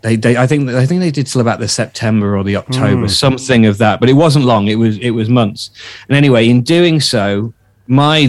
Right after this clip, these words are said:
Speaker 1: job then went from sitting in the studio picking my nose at night to sitting in the studio picking my nose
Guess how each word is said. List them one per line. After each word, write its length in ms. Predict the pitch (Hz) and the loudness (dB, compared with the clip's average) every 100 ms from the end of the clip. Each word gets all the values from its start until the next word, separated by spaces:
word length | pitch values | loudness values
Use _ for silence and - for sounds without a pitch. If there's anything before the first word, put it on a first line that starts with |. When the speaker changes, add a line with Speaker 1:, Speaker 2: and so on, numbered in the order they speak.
| 113 110 | -2 -4
Speaker 1:
job 420 | 127 113 107 107 | 0 0 0 0
then 300 | 131 120 120 | 0 2 2
went 240 | 117 113 | 2 0
from 320 | - 117 110 110 | -2 -2 0 -2
sitting 240 | 147 123 | -2 0
in 80 | 117 | -2
the 60 | |
studio 580 | 107 127 117 113 107 107 | -2 -2 0 2 2 0
picking 340 | 107 - 120 110 | -4 -4 -2 0
my 60 | |
nose 260 | 110 107 101 | 2 0 0
at 80 | 113 | 0
night 380 | 131 113 117 - - | 0 0 -2 -6 -8
to 180 | 113 | -6
sitting 240 | 101 131 113 | -2 -2 0
in 100 | 110 | 0
the 60 | |
studio 340 | 104 120 110 104 | 0 -2 0 0
picking 240 | 104 113 113 | -2 -2 0
my 60 | |
nose 460 | 107 107 104 - | 2 2 0 -2